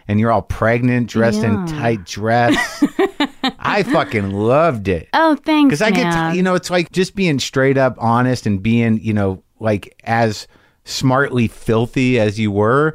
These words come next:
Speaker 1: was really smart.
Speaker 2: Oh, thanks.
Speaker 1: It was
Speaker 2: It's
Speaker 1: really
Speaker 2: very, off-, I mean, I don't,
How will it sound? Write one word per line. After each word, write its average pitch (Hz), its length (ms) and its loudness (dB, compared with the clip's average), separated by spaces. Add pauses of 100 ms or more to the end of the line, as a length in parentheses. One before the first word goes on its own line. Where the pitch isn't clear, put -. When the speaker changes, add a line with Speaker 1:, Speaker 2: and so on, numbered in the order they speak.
(280)
Speaker 1:
was 135 160 -4
really 139 540 0
smart. 104 720 -2 (140)
Speaker 2:
Oh, 254 420 0
thanks. 196 600 -4
Speaker 1:
It - 40 -4
was - 100 -2
Speaker 2:
It's - 60 -8
Speaker 1:
really 370 100 0
Speaker 2:
very, 370 400 0
off-, - 340 -4
I 254 80 0
mean, 277 280 4
I 247 100 -2
don't, 302 260 2